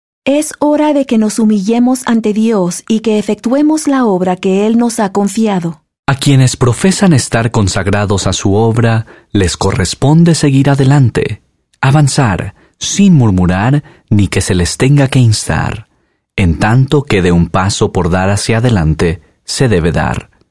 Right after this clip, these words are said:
Speaker 2: Ya es el momento de que los santos de los últimos días se humillen ante el Todopoderoso. Ya es el momento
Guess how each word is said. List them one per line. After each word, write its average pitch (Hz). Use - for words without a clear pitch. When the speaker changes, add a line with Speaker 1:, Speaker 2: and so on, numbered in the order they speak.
Speaker 2:
Ya 120
es 147
el 117
momento 110
de 85
que 92
los 87
santos 131
de 113
los 92
últimos 110
días 107
se -
humillen 156
ante 135
el 127
Todopoderoso. 117
Ya 101
es 110
el 120
momento 82